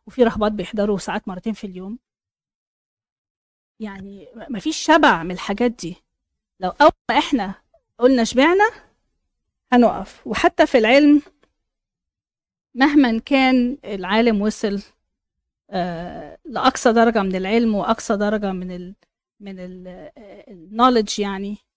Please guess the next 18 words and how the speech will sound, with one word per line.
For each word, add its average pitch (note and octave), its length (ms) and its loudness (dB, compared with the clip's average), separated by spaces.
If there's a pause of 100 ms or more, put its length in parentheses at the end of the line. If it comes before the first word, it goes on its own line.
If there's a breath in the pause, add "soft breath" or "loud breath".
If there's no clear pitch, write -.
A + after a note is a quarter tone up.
(580)
ود-، G3+ 280 -8
وسير G#3+ 400 -2
مجدي A3 300 -4
يعقوب G3+ 200 -2
كان F#3+ 160 -8
دايما G3+ 200 -4
يقول G3+ 200 -10
كده، G3+ 200 -12
يقول: B3+ 280 -2 (260)
"Once - 160 -4
إنك G#3 260 -8
أنت C#4+ 240 0
قلت B3 320 -2
I، G#3 380 -8 (280)
I A3 120 -12
have C4+ 220 2
enough B3 360 2 (240)
knowledge، D#4+ 640 -4